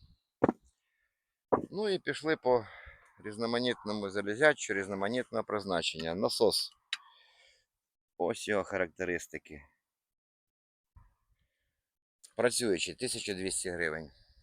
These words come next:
Дизельна буржуйка. Двигун працює,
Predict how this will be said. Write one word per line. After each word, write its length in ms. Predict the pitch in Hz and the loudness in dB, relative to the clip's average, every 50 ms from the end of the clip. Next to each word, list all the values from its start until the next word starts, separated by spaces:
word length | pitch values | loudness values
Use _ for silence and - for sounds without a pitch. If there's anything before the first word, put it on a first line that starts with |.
| _ _ _ _ _ _ _ _ _ _ _ _ _ _ _ _ _ _ _ _ _ _ _ _ _ _ _ _ _ _ _ _ _ _ _ _ _ _ _ _ _ _ _ | _ _ _ _ _ _ _ _ _ _ _ _ _ _ _ _ _ _ _ _ _ _ _ _ _ _ _ _ _ _ _ _ _ _ _ _ _ _ _ _ _ _ _
Дизельна 720 | 90 87 127 139 127 117 123 120 120 117 117 113 107 95 87 | -6 -2 0 0 2 4 2 2 4 6 6 6 6 6 2
буржуйка. 680 | 87 110 117 110 104 117 110 92 - - 87 78 78 - - - _ _ _ _ _ _ _ _ _ _ _ _ _ _ _ _ _ _ _ _ _ | -2 0 0 0 2 0 0 0 0 -2 -2 -4 -4 -6 -12 -20 _ _ _ _ _ _ _ _ _ _ _ _ _ _ _ _ _ _ _ _ _
Двигун 420 | - 101 123 127 123 135 127 117 - | -2 4 6 6 8 6 4 4 4
працює, 680 | - 123 127 - - 160 160 156 139 131 127 120 117 | 2 2 2 2 0 2 4 6 6 6 4 2 -2